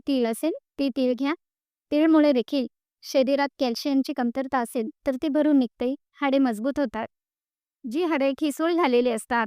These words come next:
कमजोर झालेली असतात, हाडांमधील ग्रीस कमी झालेले असेल, तर यावर तीळ खूप उपयुक्त ठरते.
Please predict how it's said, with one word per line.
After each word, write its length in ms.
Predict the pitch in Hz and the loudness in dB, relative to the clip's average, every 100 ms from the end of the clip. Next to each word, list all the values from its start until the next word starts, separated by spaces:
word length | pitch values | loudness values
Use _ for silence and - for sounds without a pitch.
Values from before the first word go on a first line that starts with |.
| - - | -4 0
कमजोर 320 | 262 269 302 | 2 4 2
झालेली 380 | 311 226 226 233 | 2 0 0 0
असतात, 340 | 214 226 226 - 247 | -2 -2 -2 -4 -4
हाडांमधील 560 | 269 269 262 247 269 220 | 0 2 2 0 -2 -2
ग्रीस 240 | 302 339 285 | -2 -2 -2
कमी 200 | 247 247 | -2 0
झालेले 340 | 277 226 226 | 0 0 -2
असेल, 380 | 226 - 214 269 _ _ _ _ _ - | -4 -4 -4 -6 _ _ _ _ _ -2
तर 120 | 277 | 0
यावर 360 | 277 269 254 247 - _ _ _ _ 320 | 4 4 4 0 -6 _ _ _ _ -2
तीळ 180 | 339 359 | 0 -2
खूप 260 | - 370 294 | -2 -2 -2
उपयुक्त 360 | - 247 - 247 | -2 -2 -2 -6
ठरते. 360 | 262 233 202 | -4 -6 -8